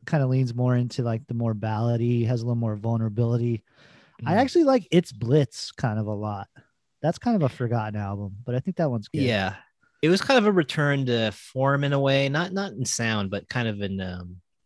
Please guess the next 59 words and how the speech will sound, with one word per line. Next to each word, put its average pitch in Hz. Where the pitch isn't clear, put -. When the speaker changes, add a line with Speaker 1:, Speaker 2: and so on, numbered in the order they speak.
Speaker 2:
terms 107
of, 98
like, 98
attitude, 131
I 156
think. 175
And 107
I 127
don't 107
know. 87
It's, 110
uh, 101
yeah, 113
I, 151
I -
like 196
those 147
two 127
records, 110
but 107
they 127
definitely 135
never 113
really 110
hit 110
the 107
heights 104
of 92
this 104
one 98
in 95
terms 98
of, 92
like, 95
uh, 113
they 131
were 180
big 147
records, 139
but -
they 117
were 107
not 104
as 92
big 87
as 85
this -
one. -
But 110
very 156
good 135
records -
for 92
sure. -
Speaker 1:
I 143
saw 185
'em 165
live 110
once. 104